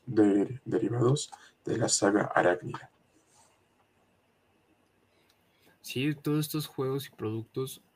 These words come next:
Speaker 2: creo que nos pueden expandir un poco más la experiencia, no solamente limitarla a la sala, también leer los cómics creo que sería muy recomendable, sobre todo algo como Spider-Verse, para que tomemos la idea de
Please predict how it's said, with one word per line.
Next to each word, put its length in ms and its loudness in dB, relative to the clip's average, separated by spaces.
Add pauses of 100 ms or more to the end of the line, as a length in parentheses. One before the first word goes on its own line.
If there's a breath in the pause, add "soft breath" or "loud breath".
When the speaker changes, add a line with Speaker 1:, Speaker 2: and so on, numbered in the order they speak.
Speaker 2:
creo 160 -6
que 80 -2
nos 220 -4
pueden 260 -4
expandir 460 -6
un 80 -4
poco 200 -6
más 200 -6
la 80 -6
experiencia, 640 -6
no 80 -4
solamente 560 -4
limitarla 480 -6
a 20 -6
la 100 -6
sala, 360 -8 (480 soft breath)
también 500 -4
leer 240 2
los 220 -4
cómics 560 -6 (640)
creo 220 -4
que 80 -6
sería 560 -2
muy 180 -2
recomendable, 680 -4
sobre 180 -8
todo 380 -4
algo 180 -4
como 160 -10
Spider-Verse, 560 -2
para 160 -6
que 100 -12
tomemos 400 -8
la 120 -6
idea 320 -6
de 340 -6